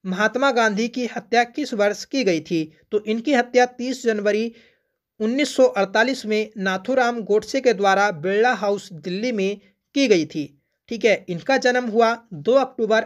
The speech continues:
अठारह सौ उनहत्तर को, ठीक है। और देखिए एक क्वेश्चन है और महत्वपूर्ण प्रश्न है कि दो अक्टूबर को प्रत्येक वर्ष अंतर्राष्ट्रीय अहिंसा दिवस मनाया जाता है,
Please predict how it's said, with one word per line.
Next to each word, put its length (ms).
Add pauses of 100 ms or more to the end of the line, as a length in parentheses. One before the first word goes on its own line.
अठारह 420
सौ 440
उनहत्तर 460
को, 320 (360)
ठीक 120
है। 300 (2500)
और 100
देखिए 220
एक 280
क्वेश्चन 300
है 220
और 200
महत्वपूर्ण 460
प्रश्न 300
है 200 (320)
कि 260 (200)
दो 200
अक्टूबर 500
को 440 (160)
प्रत्येक 500
वर्ष 340
अंतर्राष्ट्रीय 920 (100)
अहिंसा 400
दिवस 360
मनाया 400
जाता 360
है, 320